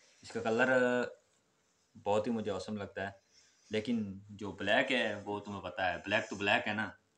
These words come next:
ब्लैक की डिमांड ही अपनी है। तो ये भी आपको दिखाते हैं कि ये कैसी लगती है। जी दोस्तों, तो आपने बताना है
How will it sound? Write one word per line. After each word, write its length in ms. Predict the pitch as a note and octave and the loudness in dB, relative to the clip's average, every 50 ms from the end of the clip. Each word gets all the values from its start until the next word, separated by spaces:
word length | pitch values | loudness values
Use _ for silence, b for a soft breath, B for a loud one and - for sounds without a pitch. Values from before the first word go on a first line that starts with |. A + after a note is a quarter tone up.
| _ _ _ _ _ _ _ _ _ _ _ _ - - - - | _ _ _ _ _ _ _ _ _ _ _ _ -20 -20 -16 -12
ब्लैक 340 | G#2 G2 G2+ G#2 A2 A2+ - | -10 -4 0 2 2 2 0
की 60 | A2+ | -2
डिमांड 320 | G#2 G#2+ G#2 G#2+ G#2+ A#2+ | -4 -2 -2 -2 0 0
ही 60 | B2+ A#2 | 0 0
अपनी 280 | G#2 - G#2 G2 F#2+ F#2 | 0 -2 -4 -6 -6 -6
है। 120 | F2 - - - _ _ _ _ _ _ _ _ _ _ _ _ _ _ | -8 -12 -16 -20 _ _ _ _ _ _ _ _ _ _ _ _ _ _
तो 100 | F2 F2 E2+ | -12 -10 -10
ये 540 | E2+ F2 F#2+ G2+ G#2+ A2 A2 - - - _ _ _ _ _ _ _ _ _ - - | -8 -8 -6 -6 -6 -6 -8 -10 -12 -16 _ _ _ _ _ _ _ _ _ -20 -14
भी 180 | - G2+ G2 F#2+ | -8 -4 -4 -2
आपको 220 | F#2+ - - G2+ | -2 -4 -4 -6
दिखाते 380 | - - - G2 G2 - - A2+ | -8 -6 -6 -6 -6 -4 -4 -4
हैं 180 | G#2+ G#2 G2+ F#2 - - _ _ | -4 -4 -6 -10 -12 -18 _ _
कि 80 | - F#2+ | -10 -8
ये 160 | F#2 F#2 F#2+ F#2+ | -6 -6 -6 -6
कैसी 240 | F#2 F2+ F2 - F#2+ | -8 -8 -8 -8 -10
लगती 320 | F2 F2 - - F2+ F2 | -12 -12 -12 -12 -10 -10
है। 100 | E2+ E2+ - - - - - - _ - _ _ - - - _ _ _ _ _ - | -10 -12 -14 -18 -20 -20 -20 -20 _ -20 _ _ -20 -20 -20 _ _ _ _ _ -10
जी 120 | G2+ G2+ | -8 -6
दोस्तों, 400 | G2 G2+ F#2+ - - F#2+ F2+ F2+ | -6 -6 -6 -6 -8 -10 -10 -10
तो 160 | F2+ - - F#2 | -10 -8 -6 -6
आपने 180 | F#2 G2 G2 F#2+ | -4 -4 -6 -8
बताना 380 | F#2 - F#2 F#2 G2+ A2+ A2+ | -8 -6 -4 -4 -2 -2 -2
है 280 | A2+ A2 A2 G#2+ G2+ | -2 -2 -4 -6 -8